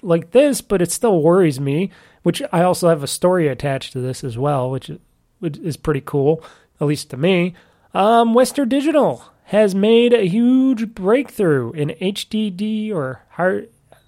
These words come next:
hard disk, uh, technology. So the storage giant has unveiled its, the world's first twenty-six terabyte Ultra S M R H D D. Twenty-six terabytes, people.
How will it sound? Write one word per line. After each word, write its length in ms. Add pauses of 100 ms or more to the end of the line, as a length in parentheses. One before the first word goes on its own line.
hard 300
disk, 300 (400)
uh, 400 (120)
technology. 840 (500)
So 160
the 120
storage 420
giant 440
has 260
unveiled 420
its, 240 (140)
the 100
world's 400
first 360
twenty-six 960
terabyte 640 (160)
Ultra 520
S 240
M 160
R 300
H 380
D 200
D. 440 (720)
Twenty-six 800
terabytes, 580
people. 500